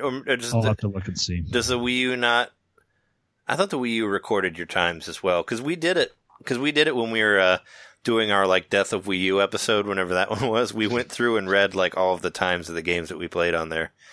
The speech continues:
Speaker 1: and, like, what our highest ones were. 'Cause I think both of our, both of us had, like, two hundred hours in Xenoblade or something like that. Ridiculous.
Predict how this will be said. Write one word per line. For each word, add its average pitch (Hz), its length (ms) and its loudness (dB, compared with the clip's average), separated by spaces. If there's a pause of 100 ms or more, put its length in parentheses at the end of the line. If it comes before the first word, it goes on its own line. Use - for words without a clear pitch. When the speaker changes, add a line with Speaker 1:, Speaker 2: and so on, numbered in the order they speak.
(380)
Speaker 1:
and, 90 120 -2
like, 87 140 -2
what 87 160 2
our 85 100 2
highest 85 340 0
ones 85 280 -6
were. 82 280 0 (380)
'Cause - 140 -6
I 113 60 4
think 101 220 -4
both 101 220 0
of 92 80 -2
our, 95 160 0
both 98 220 0
of 104 40 -6
us 90 120 -4
had, 90 140 0
like, 87 140 -4
two - 140 -8
hundred 87 200 -2
hours 85 400 0
in 82 220 -10 (160)
Xenoblade 85 500 -4
or 80 60 -6
something 85 300 -12
like 85 160 -8
that. 85 340 -4
Ridiculous. 82 580 -6